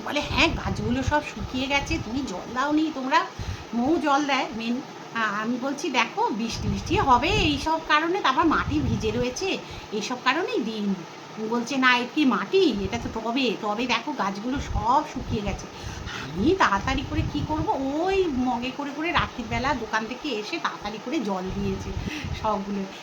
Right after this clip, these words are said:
আর জল দিতে দিতেই দেখছি মেঘ ডাকছে গুড়ুম গুড়ুম করে, আর আমি তখন ঘরদোরগুলো সব ঝাড় দিচ্ছি, পরিষ্কার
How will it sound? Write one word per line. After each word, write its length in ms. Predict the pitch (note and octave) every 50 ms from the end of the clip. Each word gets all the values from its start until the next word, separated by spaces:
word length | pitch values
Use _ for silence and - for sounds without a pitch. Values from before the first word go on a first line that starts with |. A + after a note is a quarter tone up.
| - -
আর 80 | G#3+ A3
জল 240 | G3+ B3+ B3 C4+ D#4+ F4+
দিতে 200 | D#4 E4 D#4+ F4+ F4+
দিতেই 280 | E4+ G4+ G#4 A4 A4+
দেখছি 260 | G4 G#4 F#4 - - B4 B4 E4
মেঘ 220 | C#4 C4 C4 B3 B3+
ডাকছে 400 | G#3 A#3+ A#3+ - - - - G#3+ F#3+ F3+ - - - - - - - G3+ F#3+
গুড়ুম 200 | A#3+ B3+ C#4+ C4+ C4+
গুড়ুম 260 | B3+ C4 B3+ B3+ B3 A#3 -
করে, 160 | G#3+ G3+ G3 F#3+ - - - - - -
আর 60 | G#3+
আমি 180 | A3 A3 A3+ A#3
তখন 180 | C4 B3+ - E4 D4+
ঘরদোরগুলো 540 | G#3 G3 G#3 G#3 G3 A3+ A#3 A#3 A3 B3+ C4+ C4
সব 160 | - D#4 C#4+
ঝাড় 300 | - - F#3 F3+ F#3+ F#3 -
দিচ্ছি, 220 | - G3+ F3+ F3 G#3 - -
পরিষ্কার 360 | A3 G3+ F3+ - - - F#3